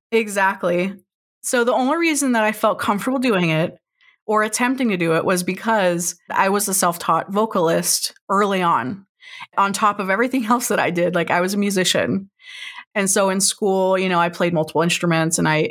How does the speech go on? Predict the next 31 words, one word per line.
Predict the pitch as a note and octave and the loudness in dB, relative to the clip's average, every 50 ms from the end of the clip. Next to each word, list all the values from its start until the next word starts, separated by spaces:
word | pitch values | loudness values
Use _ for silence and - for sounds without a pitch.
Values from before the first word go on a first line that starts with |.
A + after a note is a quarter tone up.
| - | -2
and | F3 F3 F3 | -2 0 -2
if | E3+ - | -2 0
for | - F#3 | 0 0
anybody | F3 F3+ E3+ D#3+ E3+ E3+ | 0 2 0 0 -2 -2
curious, | - F3+ E3 E3 E3+ E3+ E3 E3+ E3+ - - | -2 0 0 2 2 2 0 0 -2 -4 -2
I | - D#3+ E3+ | -2 -2 -2
did | E3+ E3+ E3+ E3 D#3+ E3 E3 D#3+ - - _ _ _ _ - | 0 0 0 2 2 2 0 0 -4 -8 _ _ _ _ -4
tenor | - G#3+ G3 G3+ G3+ | -2 0 0 2 2
and | G#3+ G#3+ | 2 2
bari | G3+ F#3 F#3 F#3+ | 2 2 0 0
sax | G#3 - - F3+ E3 E3+ F3+ - - - | 0 0 0 0 0 0 -2 -2 -2 -2
and | F3+ G3 F#3+ | 0 0 -2
flute, | - - E3+ F3 F3+ A#3 - - _ _ _ _ _ _ _ _ | -2 0 0 0 0 0 -2 -8 _ _ _ _ _ _ _ _
and | - F#3 F3 | -2 0 0
I | F3 | 0
started | F3 F3 - - G3 F3+ F3+ F#3 F#3 | 0 -2 -2 0 0 0 0 0 -2
to | F#3 - G3 | -4 -4 -2
learn | F3 E3+ E3 E3 E3 D#3+ D#3+ D#3+ E3 F3 _ - | 0 0 2 2 2 2 2 0 -2 -4 _ -6
the | E3+ E3+ E3+ E3 D#3+ D#3 D#3 D3+ - - | -4 -2 0 2 2 2 2 0 -2 -4
horn, | _ - A3 - A2 A2+ - G#3 - - _ _ _ _ - | _ -2 0 0 0 0 -2 -4 -6 -10 _ _ _ _ -2
French | - E3+ E3 D#3+ | 0 0 0 0
horn, | - - B2 - F#3+ G3 - _ _ _ _ _ _ - | 0 -2 0 -2 -2 -4 -8 _ _ _ _ _ _ -6
some | - - C#3 B2 | -2 0 0 0
people | E3 - A#2+ | 0 -2 -2
call | A2+ - C3 A2 G#2+ | -2 0 0 0 0
it. | - - | -2 -2
But | G3+ F3 E3 - - - - - - - - - - - - - | 0 0 0 0 -4 -8 -18 -18 -16 -14 -14 -14 -14 -14 -14 -6
so | - A#3+ G#3+ | 0 0 2
I | G#3+ | 2
started | A3 G#3+ - A#3+ A3 A3+ A#3+ A#3+ A3+ A3+ - | 0 0 0 0 0 0 0 -2 -4 -6 -4
to, | - - A#3 A3 - - | 0 0 0 0 -2 -4